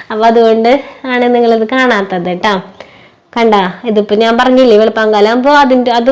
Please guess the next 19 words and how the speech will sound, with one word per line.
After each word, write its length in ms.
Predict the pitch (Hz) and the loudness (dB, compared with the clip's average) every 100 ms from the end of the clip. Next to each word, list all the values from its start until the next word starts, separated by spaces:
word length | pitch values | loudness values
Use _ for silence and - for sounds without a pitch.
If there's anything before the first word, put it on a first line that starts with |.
| 285 | 0
അടച്ചു 560 | 294 285 294 294 - | -2 0 0 0 0
വെച്ചാലും 460 | 339 339 339 294 302 | -2 2 2 2 2
എങ്ങനെയെങ്കിലും 640 | 294 277 262 247 240 240 247 | 2 2 4 2 2 0 0
കാലെടുത്ത് 420 | 262 233 220 214 | 0 0 -2 -4
ഇങ്ങനെ 220 | 214 208 202 | -4 -2 -2
കൊണ്ടുവരും 500 | 214 202 185 175 170 | -2 -2 -2 -2 -4
അവൻ. 200 | 165 - | -6 -8
അതെങ്ങനെയാ 480 | 285 302 311 269 262 | -2 2 2 4 4
ആ 160 | 254 262 | 4 2
കാല് 320 | 302 285 269 | 2 2 2
മാത്രം 380 | 254 247 240 233 | 0 -2 -4 -4
പൊക്കിക്കൊണ്ടുവരുന്നേ? 840 | 233 240 226 226 214 220 214 208 202 202 - _ _ _ _ _ - 285 | -4 -4 0 2 2 2 2 0 -2 -6 -18 _ _ _ _ _ -10 0
ഏ, 80 | 370 440 - _ _ _ _ _ _ - | 0 0 -6 _ _ _ _ _ _ -2
എങ്ങനെയാ 260 | 320 339 311 | 2 4 4
ആ 40 | 294 | 2
കാല് 200 | 311 294 | 2 2
മാത്രം 360 | 269 262 240 240 | 2 0 -2 -2
പൊക്കിക്കൊണ്ടുവരുന്നേ? 640 | 254 247 233 226 226 233 | -2 -4 -2 2 2 2
ഇതവിടെ 260 | 247 277 | 2 2